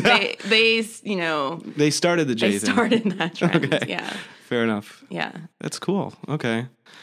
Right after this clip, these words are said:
Speaker 2: So why don't you, like, oh yeah, so I guess I was curious what got you into this
Speaker 1: Yeah.
Speaker 2: sort of thing.
Speaker 1: Um, so I definitely never expected to go into the
Speaker 2: Ah.
Speaker 1: Jewish media world,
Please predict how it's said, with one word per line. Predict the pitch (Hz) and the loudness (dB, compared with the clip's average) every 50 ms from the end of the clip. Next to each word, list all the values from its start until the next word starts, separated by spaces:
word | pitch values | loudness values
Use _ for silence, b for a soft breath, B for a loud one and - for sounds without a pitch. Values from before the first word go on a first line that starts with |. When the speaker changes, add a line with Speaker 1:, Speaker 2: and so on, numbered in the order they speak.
| B B | B B
Speaker 2:
So | - 160 | -2 0
why | 170 180 | 2 2
don't | 196 | 2
you, | 196 185 180 | 2 2 2
like, | - 180 170 - | 2 2 2 4
oh | 147 160 | 4 4
yeah, | 151 135 110 | 2 2 2
so | - - | 0 0
I | 131 | 0
guess | 139 156 139 | 2 2 2
I | 160 | 2
was | 147 139 131 | 2 2 0
curious | - - 139 131 120 110 - - | 0 0 0 0 0 -2 -6 -10
what | 123 123 123 120 117 110 - - | -6 -4 -2 0 0 -2 -2 -2
got | - 117 - - | -2 -2 0 0
you | 113 104 110 | 0 0 0
into | 110 104 104 101 - - 110 104 104 101 98 101 - _ _ _ _ _ _ _ _ _ _ - | -2 -2 -4 -6 -8 -6 -6 -4 -4 -6 -8 -10 -16 _ _ _ _ _ _ _ _ _ _ -4
this | - 208 | -2 0
Speaker 1:
Yeah. | 262 233 - | 2 2 2
Speaker 2:
sort | - 104 | 0 -2
of | 101 - | -2 -4
thing. | - 107 98 92 95 95 - _ - - _ - | -4 -6 -6 -6 -8 -12 -18 _ -20 -10 _ 0
Speaker 1:
Um, | 220 226 226 226 214 208 202 196 190 185 180 - - _ _ _ - | 0 2 2 2 2 2 0 -2 -2 -4 -6 -8 -12 _ _ _ -20
so | - - - - 220 208 202 196 180 180 | -16 -8 -2 0 2 2 2 2 2 2
I | 165 180 180 | 0 0 0
definitely | 208 208 202 - 220 208 196 | 0 -2 -2 -2 -4 -2 -2
never | 185 180 175 185 180 | -2 -2 -2 -2 -2
expected | 170 170 165 - - 185 185 - 185 165 151 151 - | -2 -4 -6 -4 -6 -6 -4 -2 -4 -4 -4 -4 -8
to | - 156 147 143 135 - | -10 -10 -8 -8 -8 -8
go | - 143 127 120 - | -8 -6 -6 -6 -6
into | - - - - - 92 | -6 -8 -8 -8 -8 -8
the | - - - - - - 190 - _ - - - | -8 -8 -8 -8 -8 -10 -12 -14 _ -14 -8 -6
Speaker 2:
Ah. | - | -4
Speaker 1:
Jewish | 190 180 170 170 165 - | -2 -2 -2 -4 -4 -4
media | 185 175 165 170 165 160 | -6 -4 -4 -2 -2 -4
world, | 160 160 160 160 156 156 156 160 165 - | -2 -2 -2 -2 -2 -2 -4 -6 -8 -14